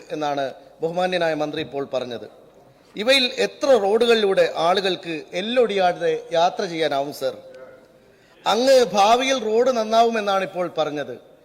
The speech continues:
എന്നാണ്, സർ, ആ ഭാവി ഉണ്ടാവുക?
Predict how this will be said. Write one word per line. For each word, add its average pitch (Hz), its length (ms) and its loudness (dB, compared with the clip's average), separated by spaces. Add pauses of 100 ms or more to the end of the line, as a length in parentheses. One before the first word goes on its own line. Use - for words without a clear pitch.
(240)
എന്നാണ്, 269 480 0
സർ, 240 280 2 (120)
ആ 190 140 4
ഭാവി 180 400 2
ഉണ്ടാവുക? 165 560 2